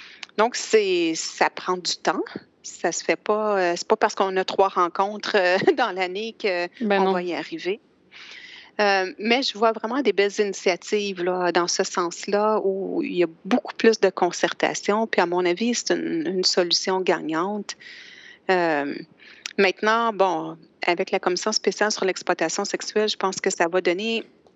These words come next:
Speaker 1: une portée nationale, donc, euh, québécoise,
Speaker 2: Mhm.
Speaker 1: là, aux initiatives qui vont se mettre en place plutôt que chacun y aille de ses, de ses idées, de ses intuitions, euh, de ce qu'il a vu quelque part.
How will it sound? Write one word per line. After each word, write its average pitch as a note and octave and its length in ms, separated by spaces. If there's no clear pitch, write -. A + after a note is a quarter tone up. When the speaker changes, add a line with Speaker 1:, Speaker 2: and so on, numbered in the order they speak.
Speaker 1:
une G3+ 100
portée - 440
nationale, G3+ 1080
donc, F#3 280
euh, E3 60
québécoise, G3+ 800
Speaker 2:
Mhm. G#3+ 60
Speaker 1:
là, G3+ 280
aux G3 160
initiatives F#3+ 600
qui - 100
vont F3+ 140
se - 120
mettre G3 220
en E3 80
place G#3 380
plutôt A#3+ 600
que G#3+ 260
chacun G#3 480
y G3 260
aille G#3 240
de F#3+ 100
ses, F3 400
de F3+ 140
ses F3 360
idées, G3+ 300
de F#3+ 140
ses F3+ 240
intuitions, F#3+ 1000
euh, - 60
de E3+ 80
ce - 100
qu'il F3+ 140
a F3 40
vu A3 140
quelque F3+ 360
part. F#3+ 480